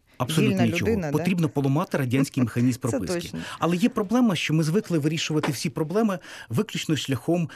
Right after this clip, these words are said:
Speaker 1: законодавчих актів, тобто виключно шляхом законопроєктів.
Speaker 2: Мгм.
Speaker 1: І от я хочу нагадати, що, е, не так давно парламент, е, звертався до Київради, прийняли проект постанови, відповідно до якої парламент, е,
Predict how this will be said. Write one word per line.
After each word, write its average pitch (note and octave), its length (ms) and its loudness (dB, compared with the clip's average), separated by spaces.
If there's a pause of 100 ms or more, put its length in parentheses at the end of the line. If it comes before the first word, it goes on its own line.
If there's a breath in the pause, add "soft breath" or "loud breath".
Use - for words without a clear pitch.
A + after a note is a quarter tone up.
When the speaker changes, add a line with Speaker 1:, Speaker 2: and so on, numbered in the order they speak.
(140 loud breath)
Speaker 1:
законодавчих C#3 760 -2
актів, A#2 380 -8
тобто - 300 -10
виключно B2 440 -2
шляхом B2 340 0
законопроєктів. G#2+ 840 -4
Speaker 2:
Мгм. E3+ 220 -2
Speaker 1:
І - 60 0
от G3+ 140 -2
я C#3 60 2
хочу C#3+ 260 0
нагадати, C3 440 0
що, A2+ 380 -2 (380 loud breath)
е, G2+ 100 -2
не B2+ 120 2
так B2+ 200 0
давно B2+ 340 -2
парламент, A#2 680 0
е, G#2+ 280 0
звертався A#2 580 -4
до G#2+ 100 -4
Київради, C3+ 540 -2
прийняли A2+ 420 0
проект A2+ 360 -2
постанови, E3+ 540 -2 (420 loud breath)
відповідно A#2+ 520 0
до G#2+ 120 0
якої F#3 300 -2
парламент, A#2+ 640 -2
е, G#2 480 -2